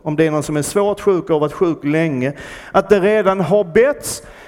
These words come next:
ett hundratal böner i olika sammanhang. Och att den som är sjuk helt enkelt inte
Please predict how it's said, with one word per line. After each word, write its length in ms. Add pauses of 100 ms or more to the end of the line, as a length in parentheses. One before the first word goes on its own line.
(160)
ett 140
hundratal 640
böner 540 (880)
i 100
olika 380
sammanhang. 800 (520)
Och 200
att 120
den 200
som 160
är 60
sjuk 360
helt 260
enkelt 320
inte 300